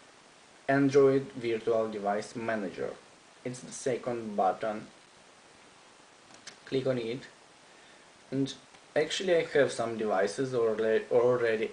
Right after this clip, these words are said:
added, um, but let's create one. Click on Create, here is the button. Uh, give him a name. Uh, usually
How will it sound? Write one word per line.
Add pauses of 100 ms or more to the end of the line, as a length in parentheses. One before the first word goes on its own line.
added, (760)
um, (380)
but (100)
let's
create
one. (760)
Click
on
Create, (220)
here
is
the
button. (840)
Uh, (200)
give (140)
him
a
name. (460)
Uh,
usually